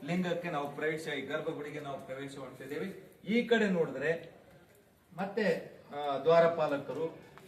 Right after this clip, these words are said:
ಆ, ಶಿಲ್ಪಗಳನ್ನ ಆಕರ್ಷಕವಾಗಿ, ಈ ದೇವಾಲಯದ ವಿಶೇಷತೆ ಏನಂತಂದ್ರೆ ಇಲ್ಲಿ, ಆ, ಪಾಂಡುರಂಗ ವಿಠಲನ,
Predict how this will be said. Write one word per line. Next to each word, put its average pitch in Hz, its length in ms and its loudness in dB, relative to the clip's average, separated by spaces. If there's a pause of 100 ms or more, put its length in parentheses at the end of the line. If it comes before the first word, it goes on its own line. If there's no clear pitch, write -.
ಆ, 139 160 -6
ಶಿಲ್ಪಗಳನ್ನ 151 680 -4
ಆಕರ್ಷಕವಾಗಿ, 147 1160 -8
ಈ 240 160 -4
ದೇವಾಲಯದ 214 520 2
ವಿಶೇಷತೆ 196 680 -6
ಏನಂತಂದ್ರೆ 156 720 -12 (300)
ಇಲ್ಲಿ, - 480 -2 (600)
ಆ, 139 100 -8
ಪಾಂಡುರಂಗ 196 680 -4
ವಿಠಲನ, 190 560 -2